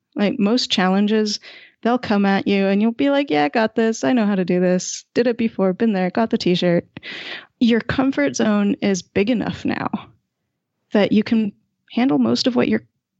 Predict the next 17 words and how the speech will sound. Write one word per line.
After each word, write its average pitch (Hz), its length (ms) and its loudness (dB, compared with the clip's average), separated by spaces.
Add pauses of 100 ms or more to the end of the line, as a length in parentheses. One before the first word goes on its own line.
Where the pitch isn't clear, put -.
(280)
day 185 180 2
job 208 300 2
is 190 140 -2
throwing 208 420 2
at 170 140 2
you, 202 160 2
which 208 200 0
means 269 280 2
that 202 240 0 (480)
you're 220 140 2
not 214 260 0
pushed - 280 0
up 196 120 0
against 202 300 -2
the 190 60 0
margins 175 760 0 (280)
anymore. - 560 0